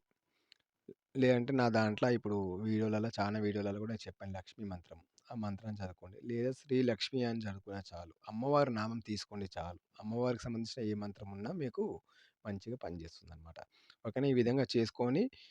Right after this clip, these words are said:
చేయండి, మీకు ఆ ఫలితం అనేది అద్భుతంగా రావడం అనేది జరుగుతది. ఈ వీడియో నచ్చినట్లయితే లైక్ చేయండి, షేర్ చేయండి, సబ్స్క్రైబ్ చేసుకోండి, బెల్ ఐకాన్ని టచ్ చేయండి. ఎలాంటి స-, ప్రాబ్లమ్స్ ఉన్నా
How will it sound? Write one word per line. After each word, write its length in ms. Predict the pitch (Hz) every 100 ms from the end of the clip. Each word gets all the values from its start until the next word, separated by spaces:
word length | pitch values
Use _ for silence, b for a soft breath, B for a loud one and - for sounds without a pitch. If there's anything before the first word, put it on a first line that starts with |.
| B -
చేయండి, 420 | 123 113 117 143
మీకు 280 | 196 143 139 170
ఆ 100 | 113
ఫలితం 380 | 120 117 131 131
అనేది 200 | 123 151
అద్భుతంగా 520 | 101 101 104 214 120
రావడం 300 | 196 196 131
అనేది 220 | 90 196
జరుగుతది. 460 | 127 - - - - _ b b _ _ b b _
ఈ 40 | 110
వీడియో 240 | 113 123
నచ్చినట్లయితే 580 | 123 110 - 120 123 120
లైక్ 240 | 123 107 101
చేయండి, 260 | 123 113 120
షేర్ 240 | 107 104
చేయండి, 240 | - 113 120
సబ్స్క్రైబ్ 400 | 95 98 107 104
చేసుకోండి, 360 | 110 - 135
బెల్ 260 | 123 110 104
ఐకాన్ని 320 | 101 107 113
టచ్ 220 | 104 98
చేయండి. 260 | - 110 127
ఎలాంటి 420 | 107 113 123 151 143
స-, 140 | - _
ప్రాబ్లమ్స్ 460 | - 104 110 110 -
ఉన్నా 220 | 98